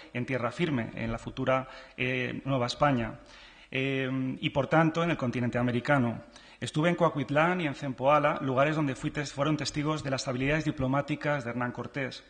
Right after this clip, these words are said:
He visto las ruinas de su casa en la original Villarrica y las supuestas cadenas de sus famosas naves atadas a una ceiba muy famosa. Igual que también,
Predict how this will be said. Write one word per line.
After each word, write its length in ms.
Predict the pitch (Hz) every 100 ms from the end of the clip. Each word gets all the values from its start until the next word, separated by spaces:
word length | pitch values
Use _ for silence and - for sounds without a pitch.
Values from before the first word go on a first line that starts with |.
| _ - - - -
He 60 |
visto 240 | 127 151 180
las 140 | 165
ruinas 360 | 143 156 175 165
de 100 | 139
su 120 | 127
casa 520 | 143 147 175 175 - - -
en 120 | 131
la 100 | 127
original 420 | 127 120 139 143
Villarrica 640 | 143 127 127 165 - 147 190 - - -
y 60 |
las 140 | 127 127
supuestas 480 | 120 165 175 185 -
cadenas 460 | 139 139 151 151
de 80 | 139
sus 140 | 123
famosas 420 | 127 127 135 143 135
naves 340 | 131 131 131
atadas 380 | 123 135 147 147
a 20 |
una 160 | 127 123
ceiba 480 | 139 135 131 135 135 - -
muy 160 | 135
famosa. 540 | 135 123 117 113 113 104 - _ _ _ _ - - - - - -
Igual 500 | 131 135 151 165 160
que 100 | 151
también, 580 | 127 131 143 151 170